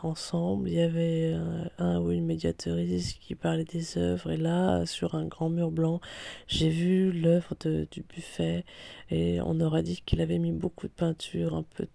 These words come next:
terre avec du jaune, et qu'il avait pris un bâton, et qu'il avait creusé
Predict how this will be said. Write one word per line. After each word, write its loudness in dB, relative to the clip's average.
terre 2
avec -6
du -20
jaune, -4
et -2
qu'il -6
avait 0
pris -2
un 0
bâton, -2
et -2
qu'il -8
avait -2
creusé -2